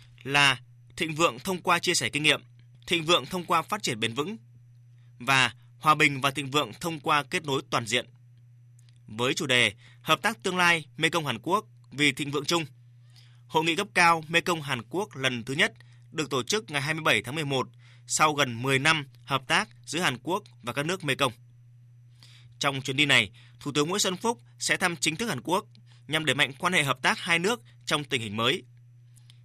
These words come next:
Quan hệ đối tác hợp tác chiến lược Việt Nam-Hàn Quốc đã luôn có những bước phát triển tích cực trên nhiều lĩnh vực như chính trị, đầu tư, thương mại và du lịch.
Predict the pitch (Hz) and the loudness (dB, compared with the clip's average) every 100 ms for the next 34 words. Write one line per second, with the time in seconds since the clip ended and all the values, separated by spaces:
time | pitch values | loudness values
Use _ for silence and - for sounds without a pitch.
0 | - - - 185 151 143 151 208 208 135 | -20 -10 -2 2 2 0 -2 -2 -4 -2
1 | 190 196 160 196 160 113 131 151 123 - | -4 -2 -2 0 -2 -2 -4 -4 -6 -4
2 | 185 220 - - - 139 120 170 175 160 | -4 -4 -10 -20 -6 -2 0 0 -2 -2
3 | 139 147 156 196 - 202 - 156 104 - | -2 -2 -2 -4 -2 -4 0 -2 -2 -6
4 | 220 180 127 - - 151 143 117 160 156 | -4 -2 -4 -8 -6 -2 0 -2 0 0
5 | - - - - 156 160 151 - 170 - | 0 -14 -20 -8 -4 -2 -2 2 2 0
6 | - 135 127 120 156 156 135 - - 185 | -12 -2 0 0 0 0 -2 -12 -8 -6
7 | 170 151 - - - 110 117 135 131 | 0 -2 -2 -12 -10 -4 -2 0 0